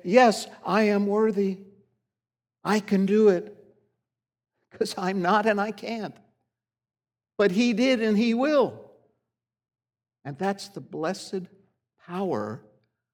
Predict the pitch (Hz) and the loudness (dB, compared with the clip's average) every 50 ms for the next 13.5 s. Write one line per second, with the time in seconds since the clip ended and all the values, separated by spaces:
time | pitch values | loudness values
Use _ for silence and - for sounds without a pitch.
0 | _ - - 135 135 160 151 151 151 - - - 202 202 190 190 165 139 131 120 | _ -12 -10 -10 -6 -6 -6 -6 -6 -8 -10 -6 -2 0 2 2 2 2 0 -2
1 | 110 - - - 123 117 113 113 123 - - 131 123 120 117 - - - _ _ | -4 -4 -6 -4 -4 -2 -2 -4 -6 -8 -8 -6 -4 -4 -4 -6 -8 -16 _ _
2 | - - 139 156 143 - - - - - - 131 117 120 117 123 117 117 - - | -12 -8 -6 -6 -6 -8 -12 -18 -18 -16 -14 -12 -12 -10 -10 -10 -12 -12 -10 -6
3 | - 127 117 117 117 113 113 - - _ _ _ _ _ _ _ _ _ _ _ | -4 -2 -2 -2 -4 -8 -10 -14 -18 _ _ _ _ _ _ _ _ _ _ _
4 | _ _ _ _ _ _ _ _ _ _ _ _ - 151 139 139 139 139 - - | _ _ _ _ _ _ _ _ _ _ _ _ -8 -6 -4 -2 -2 0 2 4
5 | 196 185 170 - - - - - _ _ _ _ _ _ _ _ _ _ _ _ | 4 4 2 0 -6 -18 -20 -20 _ _ _ _ _ _ _ _ _ _ _ _
6 | _ _ _ _ _ _ - 175 160 135 - - - - 185 202 208 190 208 190 | _ _ _ _ _ _ -6 -4 -4 -4 -4 -6 -2 4 6 6 8 8 6 4
7 | 175 175 170 170 175 180 185 175 175 175 175 156 160 151 - _ _ _ _ _ | 4 4 2 0 0 0 0 0 0 0 0 -2 -6 -12 -20 _ _ _ _ _
8 | _ _ _ _ _ - 156 160 156 156 156 143 - - - 151 151 165 165 151 | _ _ _ _ _ -6 -4 -4 -2 -2 -4 -6 -8 -12 -10 -6 -4 -2 -2 -2
9 | 135 127 120 127 139 131 180 208 196 - - - - - - - - - _ _ | -4 -6 -8 -10 -2 4 6 6 6 6 2 -6 -12 -12 -16 -18 -20 -20 _ _
10 | _ _ _ _ _ _ _ _ _ _ _ _ _ _ _ _ _ _ _ _ | _ _ _ _ _ _ _ _ _ _ _ _ _ _ _ _ _ _ _ _
11 | _ _ _ _ _ - 117 107 107 107 107 - - - _ _ _ _ _ _ | _ _ _ _ _ -18 -14 -12 -12 -12 -14 -16 -20 -20 _ _ _ _ _ _
12 | _ _ _ _ _ _ _ _ _ _ _ _ _ _ - 139 143 135 135 123 | _ _ _ _ _ _ _ _ _ _ _ _ _ _ -14 -10 -8 -8 -8 -4
13 | - 196 202 160 120 - - - - | 0 0 0 0 0 -6 -18 -20 -20